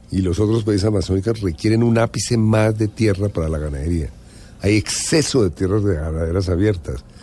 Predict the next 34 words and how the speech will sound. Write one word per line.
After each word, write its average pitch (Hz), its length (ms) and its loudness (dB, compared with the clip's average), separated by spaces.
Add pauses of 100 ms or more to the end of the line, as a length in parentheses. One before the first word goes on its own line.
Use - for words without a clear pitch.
(280)
Por 82 180 0
ejemplo, 98 300 2
en 113 60 2
Colombia 101 420 4
se-, 107 240 -2
estimamos 95 680 2
que 87 240 0 (520)
si 101 200 0
tuviéramos 104 680 2
una 117 200 4
eje-, 104 360 -2
una 107 260 2
ganadería 101 500 2
mucho 113 340 2
más 113 260 2
eficaz 95 500 -4
y 113 40 0
eficiente 95 680 -2 (440)
a 101 100 0
través 95 260 0
de 113 80 2
un 107 80 2
paquete 117 360 0
tecnológico 98 600 2
que - 120 -6
existe - 500 0
en 82 60 -2
Colombia, 85 560 -4 (460)
que 87 100 -4
son 95 200 2
los 104 160 2
sistemas 95 400 0
silvopastoriles 95 760 0
intensivos, 98 760 0